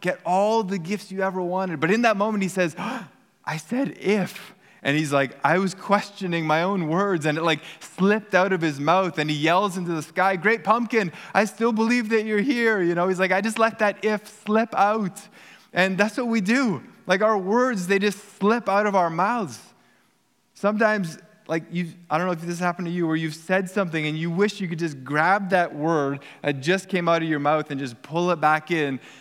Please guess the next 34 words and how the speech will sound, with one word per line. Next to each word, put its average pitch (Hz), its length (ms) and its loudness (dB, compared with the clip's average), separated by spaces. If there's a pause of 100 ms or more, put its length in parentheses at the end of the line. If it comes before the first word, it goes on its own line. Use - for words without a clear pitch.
'cause 143 120 -10
you're 156 100 -4
like, 156 160 -4
"Why 143 460 -4
did 170 180 -2
I 147 180 -4
say 151 400 -8
that?" 113 400 -6 (920)
It's - 260 -10
untamable. 170 1040 0
That's 123 220 -2
what 165 120 -4
James 151 340 -4
is 143 100 -4
saying 143 380 -6
here. 110 320 -8 (560)
But 147 100 0
lastly, 190 520 2
he 156 120 0
says, 127 360 -4
and 131 100 -6
maybe 160 240 0
most 165 420 -2
powerfully, 135 600 -4 (360)
is 131 220 -6
that 139 260 2
it 147 140 -2
is 127 480 -2 (400)
deadly. 113 520 -2 (960)
James 147 400 -2
here 139 340 0 (540)
compares 151 580 0
it 143 140 -8
to 127 460 -2